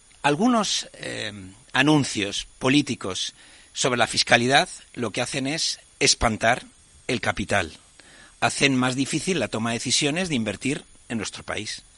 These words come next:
Y, desde luego, ese anuncio que se ha hecho hace unos días sobre reformar sociedades para que, eh, se tribute ese quince por ciento mínimo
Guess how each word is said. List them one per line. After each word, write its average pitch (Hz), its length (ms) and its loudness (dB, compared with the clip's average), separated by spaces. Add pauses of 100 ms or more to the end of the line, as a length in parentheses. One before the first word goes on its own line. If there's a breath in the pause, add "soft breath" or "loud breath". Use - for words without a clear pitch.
(500 loud breath)
Y, 101 280 -4 (140)
desde 101 200 -8
luego, 107 180 -4
ese 117 160 -4
anuncio 123 340 -4
que 87 100 -8
se - 120 -6
ha - 20 -6
hecho 107 500 -6
hace 113 220 -6
unos 101 220 -8
días 147 380 -6 (340 loud breath)
sobre 104 300 -4
reformar 107 500 -4
sociedades 113 720 -4 (320 loud breath)
para 107 220 2
que, 107 400 -4 (200)
eh, 92 520 -4
se - 200 -2
tribute 120 640 -2
ese 104 440 -6
quince 131 300 -4
por 117 120 -8
ciento 117 240 -4
mínimo 120 420 -6